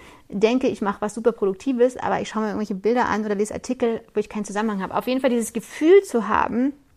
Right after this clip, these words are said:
auf einmal, dass so viel Zeit da ist, fand ich so faszinierend. Und da wollte ich dann mehr, mehr erfahren. Und deswegen habe ich dann einfach gedacht, es ist Zeit für,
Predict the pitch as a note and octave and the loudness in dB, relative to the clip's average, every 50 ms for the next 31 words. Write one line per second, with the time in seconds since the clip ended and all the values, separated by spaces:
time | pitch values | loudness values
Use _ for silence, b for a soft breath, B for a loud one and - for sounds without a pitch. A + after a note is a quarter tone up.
0 | _ _ _ _ - - - - - A3+ G#3+ - - - F3 F#3+ F#3+ F3+ G3 G#3 | _ _ _ _ -14 -14 -10 0 2 4 4 4 2 -2 -2 -2 0 0 0 0
1 | A#3 C4 b b b b b b b b b b - A3+ A#3 A3+ - - - A#3 | 0 -4 b b b b b b b b b b 2 2 2 2 0 0 2 2
2 | A3 - - - G3+ F#3+ G3 F#3+ - - - D4 D4+ F4 F#4+ F#4+ F#4+ - - F3 | 2 0 0 2 2 2 2 0 -4 -2 2 2 4 4 4 0 2 2 2 4
3 | - - - - G3+ F#3 - - - - A#3+ C4 C4+ C#4 B3+ - - - D4 D4 | 4 2 -2 -6 -8 -8 -10 -8 0 2 4 4 4 4 0 -2 -2 0 0 0
4 | C#4 - C#4 C4+ C4 - - A#3+ A#3+ B3 A#3 A3 G#3 A#3 C4+ D4 - B B B | 2 2 0 -2 -2 -2 -4 -2 0 0 0 -2 -2 -2 -4 -4 -6 B B B
5 | B B B B B B _ - A#3 A#3 A#3 A#3 A3+ A3+ A#3 A#3 - - - _ | B B B B B B _ 2 4 4 6 4 4 2 0 0 -2 -6 -8 _
6 | - A#3 A3+ A3+ G#3+ A#3 A3+ A3+ A3+ A3+ - A#3 A3 G#3+ G#3+ G#3+ G#3+ G#3+ G#3+ G#3+ | 2 2 2 4 4 4 4 2 2 0 0 0 0 0 0 0 0 0 0 -2
7 | G#3+ G3+ - A3+ G#3+ A3 A3 G3+ - - F3 - - - F3+ F3+ F3+ F#3+ G#3 G3+ | -2 -4 -4 -4 -2 -2 0 0 0 -2 -2 -4 -4 -4 -2 -2 -2 -4 -6 -8
8 | - - G#3+ G#3 G#3+ G3+ - G#3+ G#3+ G#3+ G#3+ G3+ G#3+ - - - - A3 - - | -6 -2 0 0 0 0 0 0 0 0 0 -2 -6 -8 -10 -10 -8 -8 -6 -6
9 | F#3+ G3+ G3 - G#3+ G#3+ - - - - G3+ G3+ - - - - - G3 A3 A3+ | -6 -6 -4 -4 -6 -6 -6 -8 -2 -2 -2 -2 -2 -8 -12 -10 -6 -4 -4 -4
10 | - - - - A3 G3 G3+ G#3 - - - G#3+ G#3 G3+ G3+ | -6 -6 0 2 2 4 4 2 -2 -4 -2 0 0 0 0